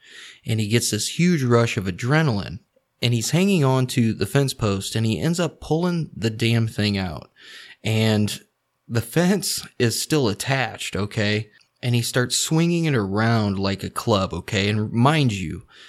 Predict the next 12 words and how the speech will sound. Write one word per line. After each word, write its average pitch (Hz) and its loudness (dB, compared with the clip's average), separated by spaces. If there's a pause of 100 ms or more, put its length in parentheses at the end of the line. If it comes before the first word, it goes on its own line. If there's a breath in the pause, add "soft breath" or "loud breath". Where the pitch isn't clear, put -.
(280 loud breath)
this 110 2
fence 156 0
is 107 0
still 127 4
attached, 101 -2
okay? 92 -4
I'm 98 -2
pretty 208 -2
sure 123 2
it - -2
might 110 0
be, 104 0